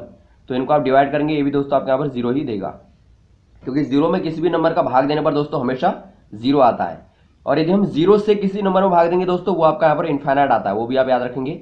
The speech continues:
एक बट्टा ज़ीरो आपका हमेशा infinite होता है दोस्तों। बहुत बार कन्फ्यूजन होता है लोगों को। अब देखिए दोस्तों आखिरी question यहाँ पर क्या है जो हमने यहाँ पर लिया है,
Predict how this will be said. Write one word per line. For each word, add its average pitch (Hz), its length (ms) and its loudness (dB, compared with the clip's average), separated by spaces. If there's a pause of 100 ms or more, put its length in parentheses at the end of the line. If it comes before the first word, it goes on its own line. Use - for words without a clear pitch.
(280)
एक 131 200 -4
बट्टा 156 240 2
ज़ीरो 143 220 0
आपका 143 220 4
हमेशा 127 420 -2
infinite 123 440 -2
होता 104 160 -6
है 92 60 -6
दोस्तों। 85 300 -12 (360)
बहुत 110 200 -8
बार 131 160 2
कन्फ्यूजन 123 340 -6
होता 131 140 -4
है 120 60 0
लोगों 120 220 -2
को। 147 200 -10 (540)
अब 135 100 -2
देखिए 175 140 0
दोस्तों 185 220 0
आखिरी 160 260 4
question 170 220 -4
यहाँ 165 120 2
पर 156 80 -2
क्या 151 120 -2
है 147 80 0
जो 147 100 -2
हमने 143 140 0
यहाँ 139 100 0
पर 135 80 -4
लिया 123 180 -2
है, 147 240 -6